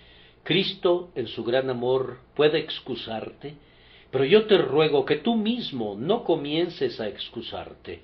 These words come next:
No, levántense, hermanos, y velen y oren para que no entren en tentación.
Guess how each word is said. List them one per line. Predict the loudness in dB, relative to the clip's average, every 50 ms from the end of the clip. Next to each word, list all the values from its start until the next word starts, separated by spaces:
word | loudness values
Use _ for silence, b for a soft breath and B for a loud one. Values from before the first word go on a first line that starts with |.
| B B B B -8
No, | 2 6 8 8 8 8 6 0 -8 -14 -2
levántense, | 8 10 10 12 12 10 8 10 8 8 8 8 8 8 8 6 4 2 2 2 4 2
hermanos, | 2 2 2 2 0 2 0 0 0 0 -2 -2 -2 -4 B B B B B B
y | -4 -4 -4 -6 -8 -12 2
velen | 4 8 8 8 8 6 6 6 6 6 6 4 -2 -10
y | -8 0 4 6
oren | 8 8 8 6 6 2 -2 -4 -6 -8 B B B B B B B B B
para | -8 -8 -8 -8
que | -8 -8 -4
no | 2 6 6 8 8
entren | 8 4 4 2 0 -2 -2 0 0 0 -2
en | -4 -6 -8 -8
tentación. | -10 -10 -10 -10 -12 -14 -12 -10 -10 -10 -10 -12 -14 -16 -18 -20